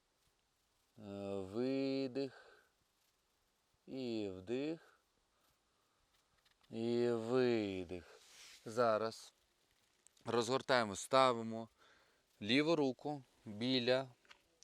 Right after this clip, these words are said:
десь в десяти-двадцяти сантиметрах від нашої правої стопи на підлогу. Тазом тягнемось до п'яточки, бачите, так? Задня нога залишається. І я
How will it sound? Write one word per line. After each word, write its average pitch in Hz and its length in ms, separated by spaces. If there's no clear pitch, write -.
десь 113 320
в 101 120
десяти-двадцяти 107 1300
сантиметрах 104 680
від 104 140
нашої 104 400
правої 101 380
стопи 156 440
на 135 280
підлогу. 110 540
Тазом 135 480
тягнемось 131 880
до 117 240
п'яточки, 120 640
бачите, 101 440
так? 139 300
Задня 135 360
нога 127 360
залишається. 113 680
І 139 100
я 160 360